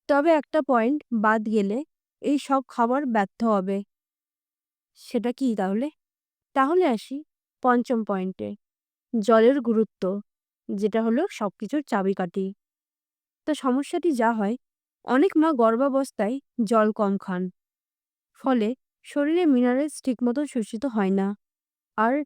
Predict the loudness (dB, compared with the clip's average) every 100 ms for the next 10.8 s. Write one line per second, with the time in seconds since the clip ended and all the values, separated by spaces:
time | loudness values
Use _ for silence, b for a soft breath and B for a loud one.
0 | -8 _ _ 0 2 2 0 2 2 2
1 | 0 -2 -4 -4 -6 -6 -10 _ _ _
2 | _ _ _ _ _ _ -2 0 0 -2
3 | -2 0 0 -2 -6 _ _ _ _ _
4 | _ -20 -4 0 2 2 2 2 0 -4
5 | _ -2 -2 -2 -4 -4 -4 -10 _ -2
6 | -2 -2 -4 -4 -6 -8 _ _ -4 0
7 | 2 0 -2 -4 -6 _ -2 0 2 0
8 | 0 -4 -6 _ -6 0 0 2 0 -2
9 | -4 -4 -4 -6 -8 _ _ _ _ _
10 | _ _ 0 2 2 2 2 2